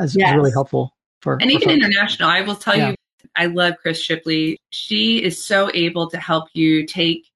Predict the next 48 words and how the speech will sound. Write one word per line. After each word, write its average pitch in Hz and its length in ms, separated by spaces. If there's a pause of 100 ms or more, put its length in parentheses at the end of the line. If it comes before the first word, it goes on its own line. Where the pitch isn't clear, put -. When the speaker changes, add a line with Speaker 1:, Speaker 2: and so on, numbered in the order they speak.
(300)
Speaker 2:
you 226 100
can 220 80
tell 196 200
your 196 160
company's 175 500
pitch. 170 240
And 170 60
we 170 80
just 165 240
saw 165 160
this 160 220
'cause 165 160
she 175 180
leads 165 240
our 160 260
fourth 165 220
module. 156 640 (480)
And 208 100
you 226 60
can 220 120
tell 208 200
your 202 140
entire 185 360
company's 180 480
story 160 340
in 156 60
your, 151 140
like, 156 100 (100)
five 220 260
minutes. 202 320
And 160 80
you're, 156 80
and 170 160
she'll 196 180
be 185 80
like, 165 240 (180)
"So - 100
what 302 80
I 311 80
think 381 240
you're 320 80
saying 214 440
is," 165 260
and 190 140
she'll, 226 240
like, - 220
Speaker 1:
<laughs> - 40
Speaker 2:
completely 262 1120